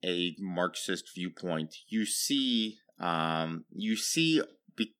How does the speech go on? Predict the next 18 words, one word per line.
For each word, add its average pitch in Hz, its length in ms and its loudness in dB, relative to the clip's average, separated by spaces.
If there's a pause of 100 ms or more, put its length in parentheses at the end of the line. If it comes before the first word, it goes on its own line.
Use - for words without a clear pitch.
(360)
the 107 220 0
fundamental 143 720 2
organizing 101 640 4
principle 90 600 -2
of 90 260 -2
the 92 100 -2
world 82 520 -2 (540)
is 92 480 6
group 98 440 -2
conflicts. - 840 -2
You 113 200 4
choose 139 360 4
the 117 100 2
group, 95 360 2
and 87 160 -4
then, 85 320 -6
and 90 180 0
then 85 280 0